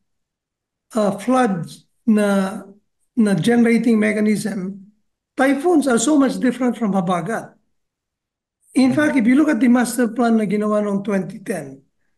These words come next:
Speaker 1: uh, World Bank yung nag-fund on, all the, uh, design flood parameters, we call it, based on a two-day rainfall,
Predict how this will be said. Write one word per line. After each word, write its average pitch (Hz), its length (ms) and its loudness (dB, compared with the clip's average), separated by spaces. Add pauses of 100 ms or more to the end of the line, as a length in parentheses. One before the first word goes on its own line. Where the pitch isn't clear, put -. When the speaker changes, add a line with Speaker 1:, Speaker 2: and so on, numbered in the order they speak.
(360)
Speaker 1:
uh, 185 240 0
World 190 320 2
Bank 196 220 0
yung 185 260 0
nag-fund 175 420 -4
on, 160 220 -14 (580)
all 302 320 2
the, 240 540 2 (640)
uh, 202 420 2
design 233 880 2
flood 220 440 -4
parameters, 185 720 -6
we 202 60 -6
call 226 220 -8
it, - 220 -14 (460)
based 240 380 2
on 226 100 2
a 196 160 0
two-day 226 640 2 (320)
rainfall, 190 760 -2